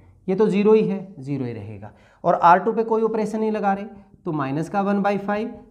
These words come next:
प्लस का वन बाई फ़ाइव and ज़ीरो। अब हम आर थ्री पे भी लगा रहे हैं ताकि हम इसको क्या बना दें, ज़ीरो बना दें। तो आर थ्री पे हमने ऑपरेशन लगाया क्या, आर थ्री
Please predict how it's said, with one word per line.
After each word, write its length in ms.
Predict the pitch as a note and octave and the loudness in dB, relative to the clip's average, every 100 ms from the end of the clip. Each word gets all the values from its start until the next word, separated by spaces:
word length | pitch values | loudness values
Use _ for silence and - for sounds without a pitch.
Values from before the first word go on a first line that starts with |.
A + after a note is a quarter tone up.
| - | -12
प्लस 200 | B2+ D3 | -8 -6
का 100 | - F3 | -4 -2
वन 180 | G3 | -2
बाई 160 | G3 G3+ | 0 -2
फ़ाइव 260 | G3 G3 F#3 | -2 -4 -4
and 240 | E3+ A3 D#4 - - | -4 -4 -6 -12 -20
ज़ीरो। 300 | B2+ B2 - - - - - _ - | -12 -10 -10 -16 -20 -20 -20 _ 2
अब 140 | A#3+ B3+ | 4 6
हम 200 | B3 C#4 | 4 0
आर 260 | A3+ G3 A#3 | 2 4 4
थ्री 200 | C4 C4 | 2 0
पे 140 | B3+ | 0
भी 100 | B3 | 2
लगा 200 | B3 G#3+ | 2 4
रहे 120 | A3 | 4
हैं 80 | A#3 | 2
ताकि 240 | G#3 G3+ A3 | 0 0 -2
हम 200 | G#3+ G#3 | -2 -4
इसको 180 | A3 A3 | -6 -4
क्या 160 | G#3+ | -4
बना 200 | G3+ F#3+ | -2 -4
दें, 140 | F#3+ B3+ - | -6 -10 -10
ज़ीरो 280 | D3+ E3 A#2 | -8 -6 -6
बना 140 | G#2+ G2 | -8 -14
दें। 180 | - - _ _ _ _ - | -20 -20 _ _ _ _ -16
तो 160 | G3 - | -14 -4
आर 240 | D#3+ F#3+ G3+ | 2 2 2
थ्री 240 | - A3 | -4 -4
पे 140 | G#3+ A3+ | -2 0
हमने 240 | G3 G3+ | 2 0
ऑपरेशन 400 | G3 D3+ C#3+ E3 | -2 -4 -6 -6
लगाया 340 | C#3 A2 G#2 B2 - | -6 -6 -10 -12 -10
क्या, 160 | E3+ F3+ - - - _ _ _ _ _ _ _ _ _ _ _ _ _ _ _ | -2 -2 -2 -12 -20 _ _ _ _ _ _ _ _ _ _ _ _ _ _ _
आर 260 | D#3 E3+ F#3+ | 4 4 4
थ्री 240 | F#3+ G#3+ | 0 -4